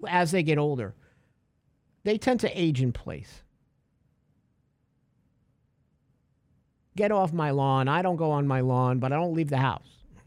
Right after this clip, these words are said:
<laughs> Right? Where some younger retirees decide, "I wanna move. I wanna be in a place where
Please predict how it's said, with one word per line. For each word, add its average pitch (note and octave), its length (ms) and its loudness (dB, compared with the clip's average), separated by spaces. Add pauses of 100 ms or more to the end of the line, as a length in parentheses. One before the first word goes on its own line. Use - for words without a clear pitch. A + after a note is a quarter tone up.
(140)
<laughs> C#3+ 80 -6 (840)
Right? C#3+ 280 -4 (2500)
Where F3+ 280 2
some A3 640 -2 (140)
younger A3+ 400 0
retirees B2 760 -2
decide, C3 640 -4 (2500)
"I D3 60 -2
wanna B3 240 -2
move. D#4 400 -2 (1080)
I - 40 0
wanna E3 220 2
be F#3 160 0
in F#3+ 60 2
a F3 60 -2
place C#3 420 -4
where C3 460 -4